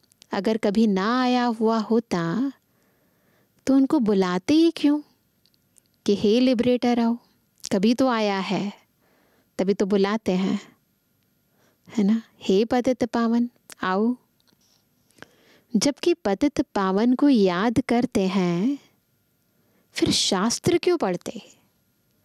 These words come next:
है ना, याद जब कर रहे हैं तो शास्त्र पढ़कर क्या मिलेगा? तीर्थों पर क्यों जाते? वहाँ बैठा है क्या? कोई जानते ही नहीं।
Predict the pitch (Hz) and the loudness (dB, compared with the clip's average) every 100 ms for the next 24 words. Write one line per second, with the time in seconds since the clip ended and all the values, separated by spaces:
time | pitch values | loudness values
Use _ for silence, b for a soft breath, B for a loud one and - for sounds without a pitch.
0 | _ _ _ - 208 196 175 196 214 220 | _ _ _ -2 0 2 0 -2 -4 -2
1 | 240 - 214 214 208 180 185 220 285 254 | -4 -2 -2 0 0 0 -2 -2 -2 -2
2 | - 240 262 - 349 294 269 254 269 - | -2 0 -2 -2 -4 -2 -2 0 -2 -2
3 | 254 220 185 185 - 208 - _ b b | 0 2 2 0 -2 -8 -10 _ b b
4 | b b b b b b b b - 285 | b b b b b b b b 0 2
5 | 294 - 381 381 370 - 208 175 180 - | 2 2 -2 0 -2 0 -2 0 -4 -4
6 | - 214 - _ _ _ _ _ _ _ | -6 -8 -14 _ _ _ _ _ _ _
7 | _ _ _ _ B B B B - 175 | _ _ _ _ B B B B -6 -2
8 | 185 202 185 170 - 247 247 226 - 240 | -2 -2 -2 -4 -2 -2 0 -2 0 0
9 | 208 - B B B B _ _ _ _ | 0 -4 B B B B _ _ _ _
10 | _ _ _ _ _ _ _ - 196 185 | _ _ _ _ _ _ _ -2 0 0
11 | 208 180 180 185 240 247 254 254 | -2 -2 -2 0 2 2 2 0